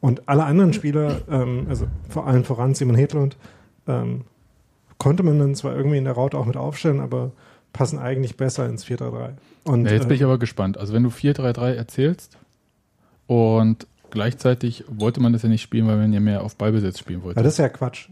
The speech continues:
Speaker 1: Also,
Speaker 2: Ja.
Speaker 1: ähm,
Speaker 2: Ich frage ja.
Speaker 1: die berühmtesten Ball-,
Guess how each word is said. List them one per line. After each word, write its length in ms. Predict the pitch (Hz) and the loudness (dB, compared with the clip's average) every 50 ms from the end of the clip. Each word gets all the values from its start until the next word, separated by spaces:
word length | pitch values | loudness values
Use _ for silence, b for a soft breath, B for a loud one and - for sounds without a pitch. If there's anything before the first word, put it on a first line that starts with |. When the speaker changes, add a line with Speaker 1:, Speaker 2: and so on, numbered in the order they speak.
| 208 196 | -14 -10
Speaker 1:
Also, 180 | 151 127 113 110 | -8 -6 -6 -4
Speaker 2:
Ja. 200 | 92 90 92 107 - _ - | -4 -6 -6 -8 -8 _ 2
Speaker 1:
ähm, 340 | 131 123 123 123 127 139 135 - | 2 4 4 4 2 0 -2 -6
Speaker 2:
Ich 80 | 110 101 | -10 -8
frage 260 | - - 110 104 92 | -6 -4 -4 -4 -4
ja. 120 | 85 82 - b b b b b _ _ _ _ | -8 -10 -14 b b b b b _ _ _ _
Speaker 1:
die 160 | - 135 131 131 | -2 -2 -2 -2
berühmtesten 480 | 131 135 143 170 175 175 156 - 143 | 0 2 2 2 2 0 -2 -2 0
Ball-, 180 | 131 123 135 | 2 4 4